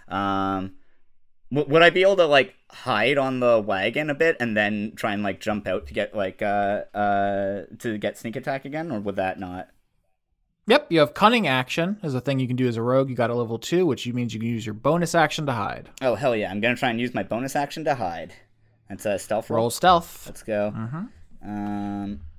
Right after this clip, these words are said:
Speaker 1: so that's twenty-six.
Speaker 2: Perfect. You're absolutely stealthy.
Speaker 1: Yeah.
Speaker 2: I assume you just, uh, you duck down behind the Pengman, which, uh, Dio brought.
Speaker 1: <laughs> Yes.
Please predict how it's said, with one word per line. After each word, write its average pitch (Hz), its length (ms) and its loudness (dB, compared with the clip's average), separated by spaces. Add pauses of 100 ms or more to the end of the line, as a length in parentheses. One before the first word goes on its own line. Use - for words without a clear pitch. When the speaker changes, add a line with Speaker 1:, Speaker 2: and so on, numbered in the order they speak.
(300)
Speaker 1:
so - 160 -4
that's 123 180 0
twenty-six. - 640 -6 (920)
Speaker 2:
Perfect. 131 480 -2
You're 113 240 0
absolutely 123 420 -2
stealthy. 135 540 -2
Speaker 1:
Yeah. 107 260 -2
Speaker 2:
I 113 120 -2
assume 120 340 -2
you 120 60 0
just, 110 280 -6 (300)
uh, 156 60 6
you 170 280 4
duck 196 240 6
down 190 180 8
behind 180 240 6
the 170 60 4
Pengman, 135 800 2
which, 143 320 2
uh, 190 200 8
Dio 240 300 8
brought. 202 280 4
Speaker 1:
<laughs> 180 560 6
Yes. 160 440 4